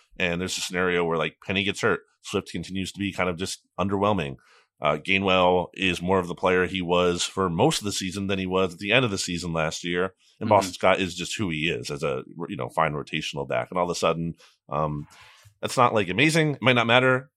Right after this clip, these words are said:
Speaker 1: a ton if you have a great offensive line, but it, it also, I'm saying, like, you know, you could, you could potentially miss Miles Sanders. There's a scenario where, like, oh, wow, we kinda miss, I'm not saying they should have kept him. I'm just saying you miss, like, the steadiness that he, I think Miles Sanders gave you a, a higher floor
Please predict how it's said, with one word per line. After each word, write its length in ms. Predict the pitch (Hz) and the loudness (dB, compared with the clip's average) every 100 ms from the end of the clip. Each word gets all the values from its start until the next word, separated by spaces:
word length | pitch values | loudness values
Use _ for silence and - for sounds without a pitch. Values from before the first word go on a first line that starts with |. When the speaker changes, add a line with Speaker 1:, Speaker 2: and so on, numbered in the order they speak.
| _ | _
Speaker 1:
a 60 | - | -4
ton 320 | 123 127 131 | 2 4 2
if 120 | 113 | 0
you 60 | 113 | 0
have 80 | |
a 40 | 95 | 0
great 180 | 98 113 | 2 4
offensive 380 | 98 104 98 92 | 4 2 -4 2
line, 380 | 101 120 123 123 - | 2 4 0 -4 2
but 100 | 98 | 2
it, 140 | - | 4
it 100 | 107 | 6
also, 480 | 107 101 107 95 92 | 6 6 4 6 4
I'm 140 | 95 95 | 0 0
saying, 260 | 110 92 | 0 2
like, 220 | 90 85 - | 0 -4 -6
you 120 | 107 | -2
know, 280 | 73 76 90 | 0 -2 -4
you 120 | 113 | -6
could, 360 | 117 120 101 92 _ - - | -2 2 0 -2 _ -20 -4
you 100 | 196 | 2
could 120 | 208 | 4
potentially 420 | 160 160 143 131 | 6 4 4 2
miss 240 | 107 107 - | 4 2 4
Miles 280 | 85 78 | 4 4
Sanders. 440 | - 71 55 - - | 0 -4 -6 -14 -2
There's 140 | 117 135 | 2 2
a 60 | |
scenario 420 | 131 139 143 131 123 | 2 4 4 6 6
where, 140 | 117 | 8
like, 220 | 104 90 | 6 4
oh, 280 | 92 73 60 | 2 2 0
wow, 280 | - 78 64 | 4 4 4
we 80 | 82 | 0
kinda 180 | 101 101 | -2 0
miss, 380 | 85 92 90 - _ | 2 0 -2 -6 _
I'm 60 | 127 | 0
not 120 | 117 | 2
saying 120 | 131 | 2
they 60 | 101 | -2
should 160 | - | -4
have 80 | - | 2
kept 200 | 160 - | 2 4
him. 160 | 90 87 | 0 -2
I'm 100 | 101 | -2
just 140 | 98 - | -2 2
saying 220 | 101 98 | 2 2
you 80 | 98 | 0
miss, 380 | 104 110 - 82 | 0 0 0 0
like, 180 | 80 | -2
the 80 | 90 | -4
steadiness 640 | - - 101 98 92 90 | -6 2 2 4 2 -2
that 180 | - 78 | -2 -2
he, 300 | 92 87 80 - - - | -2 -4 -4 -8 -12 -4
I 60 | |
think 220 | 127 120 - | -2 -2 -2
Miles 220 | 110 98 | 0 0
Sanders 260 | 110 101 90 | 0 -4 -4
gave 240 | 101 98 | -2 -2
you 180 | 92 87 | 0 0
a, 100 | 82 - | 0 0
a 140 | 80 | -2
higher 380 | - 90 92 80 | 0 2 2 0
floor 540 | - 95 90 82 76 | -4 -6 -2 0 0